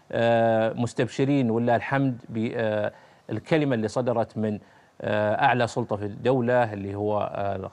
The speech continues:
خادم الحرمين الشريفين بإيجاد هذا النظام والإسراع بإصداره خلال ستين يوم،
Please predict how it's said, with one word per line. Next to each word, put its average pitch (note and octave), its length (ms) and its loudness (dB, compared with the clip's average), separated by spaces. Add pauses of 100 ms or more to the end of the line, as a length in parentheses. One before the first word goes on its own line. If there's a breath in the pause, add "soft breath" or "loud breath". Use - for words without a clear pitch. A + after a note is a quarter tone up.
خادم A#2 260 0
الحرمين G#2+ 200 -4
الشريفين B2+ 720 -2 (340 loud breath)
بإيجاد C#3+ 460 4
هذا D3+ 220 2
النظام D#3 600 2
والإسراع D3+ 680 2
بإصداره C#3 580 0
خلال B2+ 260 -2
ستين B2+ 320 -4
يوم، C#3+ 240 2